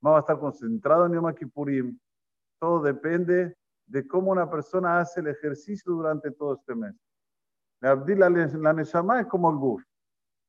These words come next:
De repente uno decide, "Voy a ir al gimnasio". Hola, acabó. Pero va al gimnasio y quiere alzar una pesa de cincuenta kilos. ¿Qué le pasa, Lito? Se cae, se rompe todo.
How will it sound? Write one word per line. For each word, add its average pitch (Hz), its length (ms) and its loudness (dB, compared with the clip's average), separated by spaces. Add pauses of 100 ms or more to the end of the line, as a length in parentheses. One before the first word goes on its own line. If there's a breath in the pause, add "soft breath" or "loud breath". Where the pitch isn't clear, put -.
(280)
De 139 60 -2
repente 196 320 0
uno 208 200 4
decide, 226 640 2 (280)
"Voy 208 140 8
a - 20 10
ir 196 60 10
al 175 100 6
gimnasio". 151 640 0 (720)
Hola, 175 200 0
acabó. 202 600 2 (920)
Pero 139 180 2
va 196 80 8
al 220 100 6
gimnasio 220 460 0
y 170 60 -6
quiere 202 180 4
alzar 196 220 4
una 196 220 0
pesa 214 260 0
de 180 100 2
cincuenta 180 560 0
kilos. 131 400 -4
¿Qué 185 80 0
le 196 100 4
pasa, 135 640 0
Lito? 143 400 -12 (1120)
Se 156 100 -16
cae, 233 320 -4
se 165 140 -4
rompe 190 300 2
todo. 175 460 -6